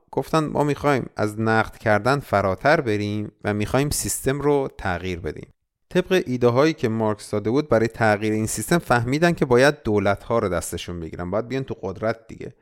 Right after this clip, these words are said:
دیدن کارفرماها و سرمایه‌دارها این ثروت عظیمی که جمع کردن رو استفاده می‌کنن که روی سیاستمدارها تأثیر بذارن و اونا رو بخرن و فاسد کنن.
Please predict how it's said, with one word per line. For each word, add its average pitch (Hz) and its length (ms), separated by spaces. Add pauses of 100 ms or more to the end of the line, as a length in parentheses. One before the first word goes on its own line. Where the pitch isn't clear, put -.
(360)
دیدن 165 220
کارفرماها 117 800
و - 20
سرمایه‌دارها 101 1160
این 139 100
ثروت 117 520
عظیمی 110 460
که 110 120
جمع 101 300
کردن 110 460
رو 98 80
استفاده 98 560
می‌کنن 101 560 (380)
که 110 120
روی 143 220
سیاستمدارها 107 840
تأثیر 101 440
بذارن 87 400
و 85 60
اونا 101 280
رو 123 80
بخرن 110 520
و 110 60
فاسد 90 480
کنن. - 280